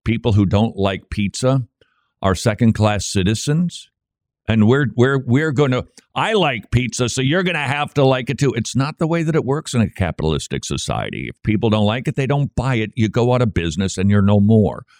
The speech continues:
People like burgers in this culture. They like pizza in this culture. And it really has a lot to do with where you grew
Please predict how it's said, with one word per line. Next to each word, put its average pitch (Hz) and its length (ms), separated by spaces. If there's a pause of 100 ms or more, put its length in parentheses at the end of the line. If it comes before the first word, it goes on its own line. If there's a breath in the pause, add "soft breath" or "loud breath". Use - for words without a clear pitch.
(340 soft breath)
People 127 320
like 117 240
burgers 110 560
in 107 180
this 82 200
culture. - 320
They 104 220
like 110 260
pizza 120 360
in 85 200
this 60 240
culture. - 580 (720 soft breath)
And 123 140
it 123 140
really 135 420
has 104 300
a 104 80
lot 104 440
to 117 120
do 139 200
with 98 300
where 117 300
you 123 280
grew 113 380